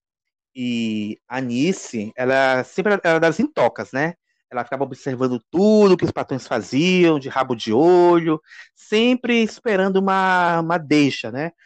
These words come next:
Alguma coisinha que ela possa pegar e se aproveitar pra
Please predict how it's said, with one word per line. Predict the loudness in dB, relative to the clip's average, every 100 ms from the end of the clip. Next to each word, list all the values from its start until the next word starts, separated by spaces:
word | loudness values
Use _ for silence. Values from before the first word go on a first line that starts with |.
| -20 -20 -8
Alguma | -2 -2
coisinha | 0 -2 -2 -4 -2 -4
que | -4
ela | -2 -2 _
possa | -2 2 2 0 -2 0 0 _ _ _ -2
pegar | -2 2 2 4 2
e |
se | 2 -2
aproveitar | 0 0 2 0 -2 -2 -2 -2
pra | -4 -4 -4